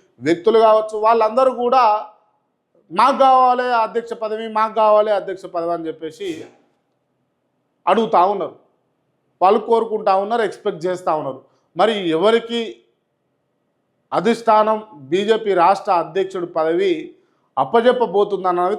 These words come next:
కొంచెం ఉత్కంఠ వాతావరణం అయితే నెలకొన్నది. కానీ ప్రప్రథమంగా ఇందులో పేర్లు వినిపిస్తున్నటువంటి వ్యక్తులు ఎందుకు ఈ వ్యక్తులే వినిపిస్తున్నాయనంటే బీజేపీ already ఒక లైన్ తీసుకున్నది, తెలంగాణలో అధికారంలోకి వస్తే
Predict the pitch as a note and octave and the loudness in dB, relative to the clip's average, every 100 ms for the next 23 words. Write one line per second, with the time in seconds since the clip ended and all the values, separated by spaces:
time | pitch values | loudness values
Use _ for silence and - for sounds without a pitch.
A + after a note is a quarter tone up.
0 | A3 G3 F#3+ E3 - A#3 A#3 G#3+ F#3+ F#3 | -6 -6 -4 -4 -2 0 2 4 4 4
1 | F#3 F3+ E3+ D3+ D3 G3 D3 D3 C#3+ D3 | 2 0 -2 -8 -10 -6 -6 -8 -10 -8
2 | E3 A3+ C4 - _ _ - G3 G3 B3+ | -4 -4 -4 -12 _ _ 0 0 2 2
3 | B3 A#3+ A#3 A#3 A#3 A3 A3 A3+ A3 G#3+ | 4 4 2 4 4 4 2 2 2 2
4 | A3 A3 G#3+ G#3 G3+ - G#3 G#3 G3+ G3 | 2 0 -6 -10 -18 -12 -4 -4 -2 -6
5 | F#3+ F3 E3 - A3+ B3 - _ _ _ | -4 -8 -6 -4 -2 -2 -8 _ _ _
6 | _ _ _ _ _ _ _ _ _ _ | _ _ _ _ _ _ _ _ _ _
7 | _ _ D#3+ A3+ C4+ C4 B3+ B3 - - | _ _ -2 0 0 2 2 0 -6 -6
8 | G#3 A#3 A#3 A#3 A3+ A3 G3+ G3 F#3+ G3+ | 0 2 2 4 4 4 2 -4 -10 -8
9 | F#3+ F#3 F3 G#3+ F3+ F3 - _ _ _ | -4 -4 -2 -2 -2 -4 -12 _ _ _
10 | _ D3 A#3+ C#4 C4 B3 A3 A#3 A#3+ A3 | _ -2 2 4 4 4 4 4 2 4
11 | F#3 G#3 G#3 F#3 - D3+ G#2+ - _ _ | 2 2 -2 -8 -10 -10 -10 -16 _ _
12 | - G#3 A#3+ A#3+ A3+ A3 G#3 G3+ - - | -4 0 2 2 2 2 0 0 -4 -12
13 | _ - F3 G3 A3 G#3+ G#3 F#3 F3 C#3+ | _ -4 -2 2 2 2 -2 -4 -8 -10
14 | G3 G3 | -8 -8